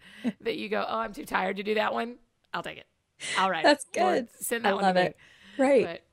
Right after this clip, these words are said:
Speaker 1: 'cause it happened one time, I, I think I've told you this, but there was a book idea I had, and I was trying to take a nap. Have I told you this?
Speaker 2: No.
Speaker 1: I was trying to take a nap, and the whole, I felt like I could see the outline. I felt, I mean, it really felt like more,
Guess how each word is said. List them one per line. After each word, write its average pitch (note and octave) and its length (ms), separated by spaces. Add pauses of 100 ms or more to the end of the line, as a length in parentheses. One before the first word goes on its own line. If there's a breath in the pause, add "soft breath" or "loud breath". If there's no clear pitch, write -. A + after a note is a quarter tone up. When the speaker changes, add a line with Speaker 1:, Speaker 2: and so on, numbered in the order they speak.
(140)
Speaker 1:
'cause D#4+ 140
it E4+ 80
happened C#4+ 280
one B3+ 140
time, C4 200
I, G#3+ 160
I G#3+ 80
think - 160
I've G3+ 120
told G3+ 160
you F#3+ 60
this, F3 140
but F3+ 220
there F#3+ 180
was G3 140
a F#3 60
book F#3+ 220
idea E3+ 240
I E3 100
had, E3+ 260
and F3 100
I E3+ 80
was E3+ 120
trying F#3+ 180
to F3 60
take F#3+ 160
a F3 60
nap. D3+ 400
Have F#3 100
I F3+ 40
told B3 200
you B3+ 60
this? B3 240 (200 soft breath)
Speaker 2:
No. G#3+ 260
Speaker 1:
I G#3 80
was G#3+ 100
trying A3 200
to - 80
take G3+ 80
a F#3+ 60
nap, E3+ 320 (880 soft breath)
and F#3 460 (320 soft breath)
the F#3 120
whole, G3 300 (160)
I G3+ 80
felt A3+ 160
like A3 140
I G3 80
could F3+ 320
see G#3 220
the G3+ 140
outline. F#3 480
I F3+ 60
felt, G3 240
I G3 60
mean, F#3+ 140
it - 100
really A3 180
felt F#3+ 220
like F3+ 180
more, F3+ 460